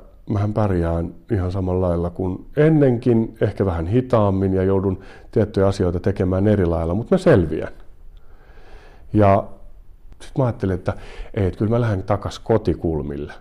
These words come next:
Ja sit mä tulin takas Kotkaan. Mä aloin taas pyöriä samoissa kuvioissa. Mä, ö, kaikkea ikävää neljä vuotta vielä mun pyörätuoliin joutumisen jälkeen. Jatkoin kaikkea semmoista ikävää elämää.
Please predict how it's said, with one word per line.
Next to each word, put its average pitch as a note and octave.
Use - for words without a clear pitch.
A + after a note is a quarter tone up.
Ja -
sit -
mä G2+
tulin E2
takas G2
Kotkaan. A2
Mä A2
aloin G2
taas G#2+
pyöriä G#2
samoissa F#2+
kuvioissa. G2+
Mä, F2+
ö, -
kaikkea C3+
ikävää F2+
neljä A2+
vuotta F2
vielä E2+
mun E2
pyörätuoliin E2
joutumisen F2
jälkeen. F2
Jatkoin F2+
kaikkea -
semmoista -
ikävää F2
elämää. -